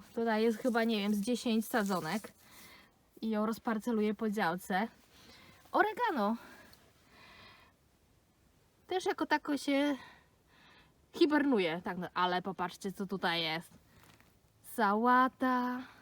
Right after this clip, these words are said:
pekińska, nie, kapusta pekińska. Kapusta pekińska trzyma się, to są jakieś kwiatki i goździki na samym końcu, kwiatki też. Ale to jest kapusta pekińska. Posadziłam ją specjalnie, sadzoneczki, blisko domu,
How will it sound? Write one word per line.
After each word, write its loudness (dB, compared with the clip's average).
pekińska, 0
nie, 2
kapusta -2
pekińska. -6
Kapusta -4
pekińska -4
trzyma 2
się, 0
to -2
są 0
jakieś 0
kwiatki -4
i 2
goździki 2
na 2
samym 2
końcu, 0
kwiatki -6
też. -4
Ale -8
to -6
jest -4
kapusta -8
pekińska. -6
Posadziłam 0
ją 4
specjalnie, 0
sadzoneczki, 0
blisko -2
domu, 0